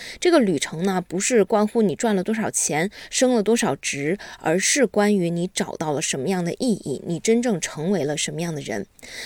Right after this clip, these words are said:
好，那说了这么多呢，我想用蔡玉老师的一句话来结束今天我们对这第一幕的工作与组织这一部分的解读，就是不怕A I太强，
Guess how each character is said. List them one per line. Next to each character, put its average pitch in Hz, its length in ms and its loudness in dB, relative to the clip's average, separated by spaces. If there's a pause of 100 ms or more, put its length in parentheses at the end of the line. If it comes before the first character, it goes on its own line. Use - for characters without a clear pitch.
(120)
好， - 240 -8
那 208 160 0
说 269 180 0
了 269 80 0
这 262 80 -4
么 233 100 2
多 226 200 0
呢， 226 200 2
我 180 140 -2
想 - 260 -4
用 180 220 0
蔡 220 180 0
玉 196 120 6
老 165 120 -2
师 - 200 -4
的 143 100 0
一 127 140 -2
句 - 120 0
话 151 300 -2
来 104 240 -4
结 139 300 0
束 202 260 0
今 202 240 2
天 214 180 0
我 190 80 0
们 - 100 -6
对 208 140 4
这 202 140 4
第 247 300 -4
一 339 180 4
幕 349 300 4
的 190 180 0
工 214 220 0
作 226 180 2
与 233 100 0
组 - 280 -10
织 233 160 -4
这 370 140 8
一 240 40 6
部 190 120 -4
分 180 120 -6
的 139 80 -2
解 - 240 -2
读， - 220 -4 (400)
就 220 100 -2
是 190 160 0
不 175 320 -4
怕 - 360 -6
A 220 160 4
I 208 260 0
太 226 240 -2
强， - 420 -4